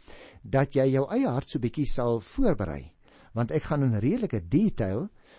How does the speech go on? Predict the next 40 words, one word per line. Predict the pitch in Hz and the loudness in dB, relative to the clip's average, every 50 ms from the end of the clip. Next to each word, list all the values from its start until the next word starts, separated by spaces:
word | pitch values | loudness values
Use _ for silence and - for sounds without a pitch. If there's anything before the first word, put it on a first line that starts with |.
| - _ - | -20 _ -14
so | 113 - - 151 127 | -8 0 2 2 4
bietjie | - 208 - 262 | 4 2 2 2
die | 220 185 - - - | 2 0 2 8 10
prentjies | - 202 202 202 196 190 - 160 - - | 10 12 12 10 4 2 0 -4 -4 -2
teken. | - 180 147 123 - - 82 69 62 - - - - - - 131 | 2 4 4 4 2 0 -8 -12 -12 -14 -16 -16 -14 -6 0 2
Nie | 180 262 285 - _ | 4 4 4 2 _
altyd | - 185 202 226 214 - - - 175 165 160 151 - - - - - | 4 4 6 6 4 2 2 4 4 4 4 4 0 -6 -16 -12 -4
elke | - 156 170 190 185 - 151 | 0 2 2 2 2 0 -4
versie | - - - 165 170 170 170 - - 160 135 | -2 0 0 2 2 2 2 0 0 -2 -2
behandel | 107 104 98 98 95 92 101 110 | 0 0 -2 -2 -2 -2 -2 -2
nie, | 135 202 247 - - - - - - - | -2 -2 -4 -8 -10 -20 -20 -20 -14 -6
maar | - 127 127 | -2 -2 0
vir | - - 143 | 2 4 4
jou | 131 131 127 | 6 6 6
'n | 98 87 - | 4 4 8
breë | - - 160 226 262 262 202 - - | 8 8 10 8 6 2 0 -2 0
oorsig | 180 185 202 185 - - 127 117 - | 2 4 4 4 2 0 -4 -4 -4
gee, | - 120 110 98 | -4 -4 -4 -2
sodat | - 127 110 110 - 131 | -2 -2 -4 -4 -4 -4
ons | 131 123 - 123 | -4 -4 -4 -6
'n | |
slag | 117 - 160 160 139 107 | -6 -4 -2 -2 -2 -4
'n | 113 | -6
goeie | - - - - 240 254 247 220 - - | -8 -6 -2 0 2 4 4 4 4 4
indruk | 170 156 143 117 - | 4 2 2 0 -4
kan | - 107 95 - | -6 -8 -8 -6
kry | - 92 78 69 - - - - - - _ - - - - - | -8 -8 -10 -10 -14 -18 -20 -20 -20 -20 _ -20 -20 -20 -16 -6
van | - - 127 113 | -2 0 0 2
hoe | 107 110 156 226 233 | 2 2 2 2 0
hierdie | 170 110 110 135 156 143 165 151 135 - _ | 0 2 4 4 4 4 4 0 0 -2 _
laaste | - 107 101 107 117 147 214 247 - - 170 - | -6 -4 -2 0 0 0 0 0 0 -2 -2 -2
klompie | - 151 131 123 - - - | 0 0 2 8 8 8 8
ure | - 147 139 120 110 98 | 8 4 2 2 2 0
van | - 117 113 | -2 -2 -4
die | 113 107 | -2 -2
Here | 104 104 | -2 -2
Jesus | 92 110 139 143 - 139 117 | -2 -2 -2 -2 -2 -4 -6
se | - 107 | -6 -4
lewe | 101 101 110 120 113 117 | -4 -2 -2 -2 -2 -2
op | 110 101 - | 0 0 0